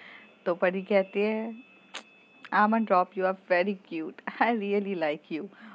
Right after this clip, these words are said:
और ऐसे करके उसके गाल खींच के दोनों चले जाते हैं। पुनीत तो बस उन दोनों को देखता ही रहता है। तभी तनु बोलती है, तनु हाथ में जो मोमोज रहती है, वो उसके मुंह में डाल के बोलती है, "चुपचाप मोमोज खाओ,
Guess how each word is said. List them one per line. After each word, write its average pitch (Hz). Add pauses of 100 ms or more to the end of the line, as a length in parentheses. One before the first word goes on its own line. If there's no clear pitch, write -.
(140)
और 240
ऐसे 208
करके 208
उसके 240
गाल 180
खींच 196
के 247
दोनों 202
चले 160
जाते 147
हैं। 139 (100)
पुनीत 220
तो 240
बस 226
उन 220
दोनों 196
को 220
देखता 180
ही 180
रहता 160
है। 147 (600)
तभी 214
तनु 233
बोलती 214
है, 233
तनु 247
हाथ 214
में 220
जो 240
मोमोज 208
रहती 208
है, 220
वो 220
उसके 226
मुंह 202
में 208
डाल 190
के 208
बोलती 190
है, 220
"चुपचाप 233
मोमोज 196
खाओ, 180